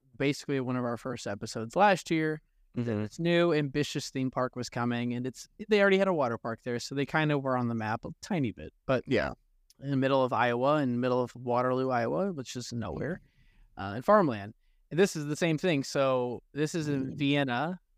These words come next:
Speaker 1: on Rou-, on Route sixty-six. So I've drove through this. I've literally probably drove right past this plot of land.
Speaker 2: Yeah.
Speaker 1: I drove home from here and from California once. Um, so northeast Oklahoma, it's about,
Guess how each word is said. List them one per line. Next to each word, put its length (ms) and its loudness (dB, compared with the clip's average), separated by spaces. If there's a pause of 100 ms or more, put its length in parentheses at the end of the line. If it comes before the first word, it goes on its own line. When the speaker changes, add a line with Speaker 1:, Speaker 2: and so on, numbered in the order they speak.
(220)
Speaker 1:
on 100 -2
Rou-, 240 4
on 160 0
Route 240 0
sixty-six. 680 -6
So 100 -2
I've 240 2
drove 340 0
through 300 -8
this. 200 -12
I've 200 0 (220)
literally 560 4
probably 480 0
drove 460 0 (420)
right 440 0
past 320 0
this 120 -20
plot 260 0
of 120 -4
land. 340 -4 (240)
Speaker 2:
Yeah. 320 0 (280)
Speaker 1:
I 80 2
drove 280 0
home 220 -2
from 180 -4
here 220 0
and 140 -2
from 120 -14
California 540 -2
once. 320 -6 (380)
Um, 260 -6
so 140 -6
northeast 580 0
Oklahoma, 760 2
it's 140 -4
about, 400 0